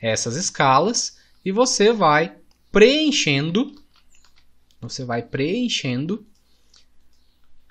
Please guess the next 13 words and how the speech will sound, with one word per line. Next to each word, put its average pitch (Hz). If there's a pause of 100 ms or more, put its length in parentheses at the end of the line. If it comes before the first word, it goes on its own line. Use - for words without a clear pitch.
onde 160
estão -
a 170
bolinha. 165 (680)
Então, 147 (540)
apagando 127
aqui 120
pra 117
ficar -
um 113
pouquinho 107
mais 101
limpo, 240